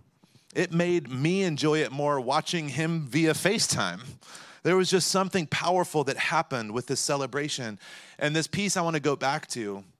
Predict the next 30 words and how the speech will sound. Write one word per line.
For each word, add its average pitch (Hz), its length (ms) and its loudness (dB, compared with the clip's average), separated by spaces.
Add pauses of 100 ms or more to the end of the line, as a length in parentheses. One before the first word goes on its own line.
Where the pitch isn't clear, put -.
(560)
"Send 170 360 0
some 156 260 -2
to 151 100 -2
those 135 300 0
who 143 80 -4
have 120 240 -2
nothing 127 360 -8
prepared." 117 640 -6 (680)
I - 80 -2
think 196 220 0
that 190 140 2
there's 151 220 4
an 135 100 0
invitation 143 640 -2
for 151 160 0
us 143 140 0
to 127 120 -2
recognize 139 840 -2 (640)
that 131 140 2
sometimes 190 480 0
we 143 120 2
don't 113 280 0
wanna 127 220 -2
be 117 200 -2
around 143 300 0
people 151 500 -4 (440)
because 123 300 -2
things 151 260 -2
are 110 120 2
hard. 90 380 -4